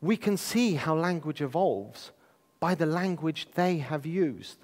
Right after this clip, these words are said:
and how we use it differently. However, in today's digital society, we seem to be devolving language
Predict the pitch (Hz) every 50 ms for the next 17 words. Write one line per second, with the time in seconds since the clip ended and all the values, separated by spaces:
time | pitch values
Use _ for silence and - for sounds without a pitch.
0 | - _ _ _ - 143 139 120 - - 143 147 147 131 135 143 135 131 143 143
1 | 135 117 127 - - - - 147 - - 117 107 - - 98 90 90 _ _ _
2 | _ _ _ _ _ _ _ _ _ _ _ _ _ _ _ _ _ _ _ _
3 | _ _ _ _ _ _ _ _ _ _ _ _ _ _ - - 170 185 196 220
4 | 202 147 151 139 113 - - 165 156 - - 135 135 - 165 175 175 170 160 139
5 | - - - - _ _ _ - 160 147 - 143 - - 143 139 135 131 - -
6 | 131 - - 143 143 143 127 107 104 - - 104 - - _ _ _ _ _ _
7 | _ _ _ _ _ _ _ _ _ _ _ _ _ _ - 170 175 151 - -
8 | 202 208 190 - - 151 135 160 151 123 143 131 - 170 185 180 165 135 117 110
9 | 104 104 101 104 101 90 87 - 101 101 -